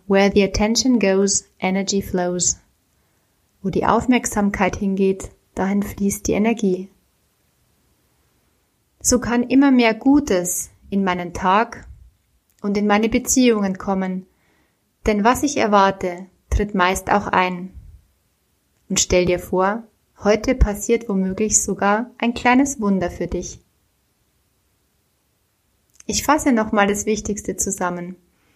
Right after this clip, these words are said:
Was kannst du heute mitnehmen, um dich ab sofort weniger zu ärgern?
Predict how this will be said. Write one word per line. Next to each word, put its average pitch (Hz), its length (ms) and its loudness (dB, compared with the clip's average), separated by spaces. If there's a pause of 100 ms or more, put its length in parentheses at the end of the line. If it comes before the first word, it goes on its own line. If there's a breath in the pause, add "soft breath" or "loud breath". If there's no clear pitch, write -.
(200)
Was 240 220 2
kannst 240 360 0
du 254 200 4
heute 226 260 2
mitnehmen, 185 720 -4 (100)
um 196 160 0
dich 190 220 -2
ab 214 160 0
sofort 185 580 0 (120)
weniger 180 500 0
zu - 160 -4
ärgern? 175 560 -4